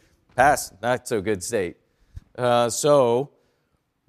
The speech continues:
you know, he, he says, you know, "Don't belabor the past life and then truncate the present." The present is what should be the enticing part of sharing the gospel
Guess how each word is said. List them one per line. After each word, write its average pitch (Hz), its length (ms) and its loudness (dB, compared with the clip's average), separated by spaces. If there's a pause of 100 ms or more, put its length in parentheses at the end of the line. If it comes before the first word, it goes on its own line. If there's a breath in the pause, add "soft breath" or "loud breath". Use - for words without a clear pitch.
(120)
you 131 100 -4
know, 120 360 2
he, - 280 -8
he 131 180 -6
says, 131 480 0
you 139 80 -6
know, 123 120 -2
"Don't 147 260 -2
belabor 165 380 2
the 147 80 -4
past 143 380 2
life 113 300 0 (680)
and 120 140 -8
then 117 140 -4
truncate 117 440 -4
the - 80 -12
present." 92 380 -4 (640)
The 113 100 -10
present 131 540 -2
is 107 220 -12
what 117 200 -6
should 110 160 -18
be 110 180 -8
the 101 160 -10
enticing 98 500 -8
part 101 280 -4
of 87 120 -16
sharing 98 260 -12
the 85 100 -14
gospel 82 460 -10